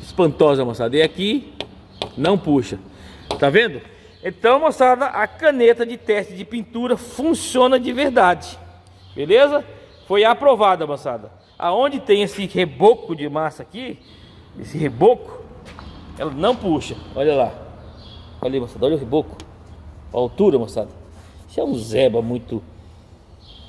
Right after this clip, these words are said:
zeboso, moçada. Olha só, vamos ter de novo aqui, ó, nesse ponto. Olha lá. Ó. Ó, no azul, ó. Olha lá, ó.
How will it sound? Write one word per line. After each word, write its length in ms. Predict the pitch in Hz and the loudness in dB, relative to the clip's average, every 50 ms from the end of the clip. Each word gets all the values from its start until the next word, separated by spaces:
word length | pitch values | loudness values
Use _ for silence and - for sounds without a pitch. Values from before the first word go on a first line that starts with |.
| - 110 | -16 -14
zeboso, 800 | 110 113 113 135 147 139 123 151 165 180 185 196 190 151 131 135 | -12 -4 0 0 0 2 4 4 6 6 6 6 4 2 -2 -6
moçada. 320 | 127 120 123 123 104 107 | -8 -8 -10 -10 -6 -6
Olha 140 | 131 143 135 | -6 -6 -6
só, 180 | 113 127 110 104 | -8 -10 -10 -8
vamos 220 | 123 139 151 147 | -8 -10 -10 -10
ter 100 | 151 131 | -10 -10
de 100 | 120 120 | -6 -4
novo 120 | 123 113 | -4 -4
aqui, 200 | 110 - - 160 | -4 -2 0 2
ó, 120 | 139 113 104 - | 2 2 2 -2
nesse 240 | 110 117 - - 123 | -8 -10 -8 -8 -10
ponto. 420 | - - 135 156 175 190 180 - - - - - - - _ _ _ _ - - | -6 -2 0 0 0 0 -2 -6 -16 -20 -20 -20 -20 -20 _ _ _ _ -10 -6
Olha 200 | 107 117 117 117 | -4 -2 0 2
lá. 460 | 123 131 147 165 180 202 226 214 - - - - - _ _ _ _ _ _ _ _ _ - - - - - - - _ - - - - - - - - - - - - - - - - - - - - - - - - - - | 2 4 4 4 4 2 0 -6 -12 -16 -18 -20 -20 _ _ _ _ _ _ _ _ _ -18 -18 -18 -20 -20 -20 -20 _ -20 -20 -20 -20 -20 -20 -20 -20 -20 -20 -20 -20 -20 -20 -20 -20 -20 -20 -20 -20 -20 -20 -20 -20 -4 0
Ó. 240 | 131 139 170 202 190 - - - - - - - - - - - - - _ - - - - - - - - - - - - - - - - - - - - - - - - - - - 120 | 4 4 4 4 2 0 -8 -18 -20 -20 -20 -20 -20 -20 -20 -20 -20 -20 _ -20 -20 -20 -20 -20 -20 -20 -20 -20 -20 -20 -20 -20 -20 -20 -20 -20 -20 -20 -20 -20 -20 -20 -20 -20 -12 -2 2
Ó, 240 | 131 175 202 214 - - - - - - - - - - - | 4 4 4 4 0 -4 -12 -18 -20 -20 -20 -20 -20 -16 -8
no 180 | 123 147 196 226 | -2 2 2 4
azul, 300 | 208 156 147 175 170 170 | 2 2 2 0 2 4
ó. 140 | 175 180 175 - - - - - | 4 4 2 0 -8 -18 -12 -10
Olha 80 | 127 139 | -6 -4
lá, 100 | 139 131 | -2 -2
ó. 200 | 131 139 147 | -2 -2 -4